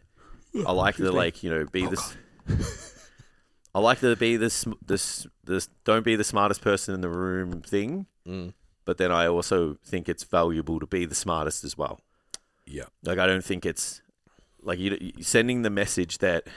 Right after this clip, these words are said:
Speaker 1: you're the, you should be the dumbest person in the room all the time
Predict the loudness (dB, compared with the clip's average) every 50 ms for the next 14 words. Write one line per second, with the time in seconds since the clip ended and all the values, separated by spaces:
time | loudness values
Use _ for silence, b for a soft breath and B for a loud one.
0 | B B B B B B B B B _ _ -4 0 0 2 2 2 2 2 0
1 | -2 -4 -6 b b b b b b b b b b b b -20 _ -4 0 2
2 | 2 2 2 0 -2 -4 -4 -4 -2 0 2 0 0 0 0 0 0 0 -2 2
3 | 2 2 2 2 0 -2 0 0 0 0 0 -4 -4 -4 -4 -4 -4 -4 -2 -4
4 | -4 -4 -4 -4 -2 -2 -2 -4 -2 0 0 2 2 0 0 -4